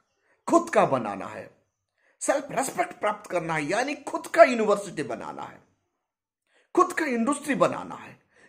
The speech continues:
खुद का बैंक एस्टैब्लिश करना है और खुद का एडमिनिस्ट्रेशन बनाना है, खुद का पीएम बनाना है, सीएम बनाना है, यानी हाथी को मजबूत करना है।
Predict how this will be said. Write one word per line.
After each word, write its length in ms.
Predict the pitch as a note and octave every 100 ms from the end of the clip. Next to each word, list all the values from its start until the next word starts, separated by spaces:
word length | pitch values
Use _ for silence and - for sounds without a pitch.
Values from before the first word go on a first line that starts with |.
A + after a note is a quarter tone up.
| -
खुद 160 | E4
का 140 | - D4+
बैंक 680 | - A#3+ C#4+ - - _ -
एस्टैब्लिश 480 | F#3 A#3+ G3+ C4 -
करना 300 | D#3 B2 G#2
है 280 | - G#2 - _ _ _ _ _ _ _ _ _ _ _ _ _ _ _ _ _ _ _ _
और 180 | - A#2+
खुद 220 | - D3+
का 240 | - C#3 -
एडमिनिस्ट्रेशन 840 | D#3+ D#3 F3+ F#3+ F3+ G3+ G3+ G3+
बनाना 400 | E3 A2+ G2 F#2
है, 220 | A2+ G#2+ - - _
खुद 200 | G#3+ A#3+
का 160 | - D#3+
पीएम 640 | - - G3+ G3+ G3+ F#3
बनाना 400 | D3+ A#2+ A2 A2+
है, 140 | A2 A#2+
सीएम 500 | - G3+ G#3+ G3 D#3
बनाना 420 | A2+ G2 G2 F2+
है, 200 | - G2+ F#2+ _ _ _ _ _ _ _ _ -
यानी 420 | A#2 B2 A2+ F#2
हाथी 480 | - - C3+ D3 G3+
को 220 | G#3+ C#3 A#2+
मजबूत 480 | A2 G#2+ - A2+
करना 380 | - F#2+ - F2+
है। 300 | - - -